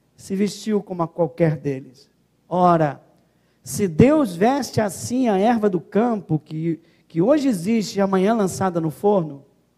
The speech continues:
quanto mais a vós outros, homens e mulheres de pequena fé. Portanto, não vos inquieteis dizendo: que comeremos, que beberemos,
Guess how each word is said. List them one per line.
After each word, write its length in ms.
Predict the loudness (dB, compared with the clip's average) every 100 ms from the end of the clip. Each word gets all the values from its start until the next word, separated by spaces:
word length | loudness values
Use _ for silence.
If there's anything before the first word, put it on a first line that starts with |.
| _ _ _ _
quanto 380 | -10 -8 -4 -4
mais 560 | 0 2 2 0 -2
a 140 | -2 -2
vós 480 | 0 0 -2 -2 2
outros, 760 | 4 2 -4 -6 -8 -20 _ _ _ _ _ _ _ _ _ _ _ _ 6
homens 520 | 8 8 8 4 4
e 60 | 8
mulheres 640 | 8 10 10 8 4 0
de 80 | 4
pequena 440 | 4 6 4 4
fé. 520 | 6 8 8 6 0 -20 _ _ _ _ _ _ _ _ _
Portanto, 760 | 8 8 10 10 8 2 -4 -4 -16 _ _ _
não 520 | -4 4 6 6 6 4
vos 280 | 0 0
inquieteis 840 | -2 0 0 -2 2 4 4 2 2
dizendo: 800 | 0 0 0 2 2 0 -8 -18 -20 _ _ _ _ _ -4
que 140 | -4
comeremos, 1040 | 2 6 8 8 8 6 2 -10 -20 _ _ _ _ _ _ _ _
que 140 | 0 6
beberemos, 1120 | 8 10 10 8 6 4 0 -12 -20 -20